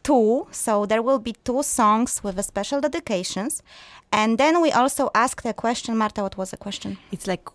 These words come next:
Speaker 2: "What's your favorite romantic movie?"
Speaker 1: And we got a lot of answers, and we actually have top five favorite romantic movies by You've Got Five Option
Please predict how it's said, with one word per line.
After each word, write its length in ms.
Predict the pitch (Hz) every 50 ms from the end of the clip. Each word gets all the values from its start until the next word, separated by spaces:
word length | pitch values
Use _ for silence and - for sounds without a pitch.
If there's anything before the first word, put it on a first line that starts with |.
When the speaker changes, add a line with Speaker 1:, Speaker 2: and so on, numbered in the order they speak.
| _ -
Speaker 2:
"What's 400 | 226 233 240 233 - - - 226
your 300 | 233 233 226 226 226 220
favorite 920 | - - - - 269 269 277 294 294 269 - 202 185 175 165 - - -
romantic 760 | 180 185 180 180 180 180 185 190 196 202 190 - 196 - -
movie?" 640 | 202 196 196 202 196 165 180 170 160 147 - - - - - - -
Speaker 1:
And 240 | - 220 226 233 240
we 140 | 240 247 226
got 380 | 196 202 196 196 196 196 - - -
a 80 | 180 180
lot 420 | 180 175 180 185 208 247 277 - -
of 160 | - 285 285 - -
answers, 920 | - 302 302 302 311 302 - - - 185 160 160 180 208 - - - - - _ -
and 380 | 185 185 185 190 202 202 - -
we 280 | - 208 240 262 294 - - 220
actually 560 | 233 233 233 - - - - 254 233 240 254
have 400 | - - 202 185 185 190 - - _
top 240 | - 277 311 370 -
five 680 | - - - 220 196 185 180 180 185 202 240 - - - - - - - - - - _ - - -
favorite 800 | - - 285 302 359 415 440 403 302 254 233 208 196 190 190 - 202
romantic 800 | 190 208 220 208 208 208 214 233 269 311 349 - 320 285 - -
movies 720 | 240 233 233 226 214 190 165 180 185 185 208 240 - - 170
by 440 | 170 196 190 196 202 202 202 - -
You've 300 | - 214 233 269 285 254
Got 200 | - 240 247 247
Five 320 | - - 220 202 202 - -
Option 800 | - 190 190 - - - - 202 190 196 196 196 196 196 208